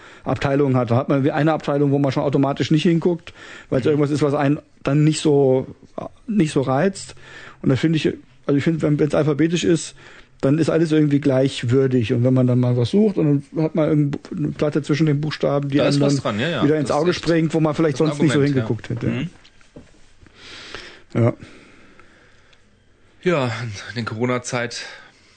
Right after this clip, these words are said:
Speaker 2: gibt's das schöne Plattensammeln für den Nerd, aber das,
Speaker 1: Mhm.
Speaker 2: äh, die Konzerte fallen leider immer noch aus.
Speaker 1: Ja, das ist
Speaker 2: Das ist
Speaker 1: schade, ja. Ich
Speaker 2: ziemlich
Speaker 1: hätte jetzt wirklich
Speaker 2: übel.
Speaker 1: mal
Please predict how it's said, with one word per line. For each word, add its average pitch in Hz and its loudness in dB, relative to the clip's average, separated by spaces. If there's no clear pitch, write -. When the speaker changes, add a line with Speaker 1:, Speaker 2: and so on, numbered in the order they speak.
Speaker 2:
gibt's - -16
das - -8
schöne 107 -6
Plattensammeln 110 -2
für 165 -6
den 147 -2
Nerd, 151 -2
aber 123 -2
das, 135 2
Speaker 1:
Mhm. 107 -4
Speaker 2:
äh, 113 0
die 113 -6
Konzerte 113 -6
fallen 117 -6
leider 110 -2
immer 113 -4
noch 120 -8
aus. 92 -10
Speaker 1:
Ja, 123 2
das 104 0
ist - -6
Speaker 2:
Das 101 -4
ist 110 -2
Speaker 1:
schade, 113 -4
ja. 113 -2
Ich 113 -4
Speaker 2:
ziemlich - -2
Speaker 1:
hätte 127 0
jetzt 113 0
wirklich 117 0
Speaker 2:
übel. 123 0
Speaker 1:
mal 117 2